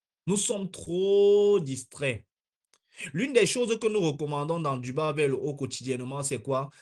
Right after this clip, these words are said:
C'est de quitter les musiques mondaines. Je dis quitter les musiques mondaines, je vais, je vais vous apporter encore un plus aujourd'hui. Ce n'est pas forcément parce que toutes les musiques qu'on dit mondaines sont, sont mauvaises. Il y a des musiques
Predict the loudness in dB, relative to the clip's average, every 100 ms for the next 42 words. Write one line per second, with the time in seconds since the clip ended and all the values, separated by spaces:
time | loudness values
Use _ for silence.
0 | -14 -6 -2 -4 -6 -10 -10 -4 -2 -2
1 | -4 -6 -6 -6 -6 -6 -6 -6 -10 _
2 | _ _ -18 -14 -2 0 0 -2 -4 -2
3 | -2 -2 -4 -4 -4 -2 -2 -2 -2 0
4 | 0 -2 0 0 0 -2 -2 -2 -4 -4
5 | -4 -4 -4 -6 -6 -4 -4 -4 -4 -6
6 | -2 0 0 0 -2 0 -2 -2 -4 -4
7 | -2 -4 -4 -8 -6 -6 -2 -2 -2 -4
8 | -4 -6 -6 -6 -4 -4 -4 -6 -4 -4
9 | -4 -6 -6 -6 -6 -4 -4 -2 -2 -4
10 | -8 -14 -2 2 2 0 -2 -4 -6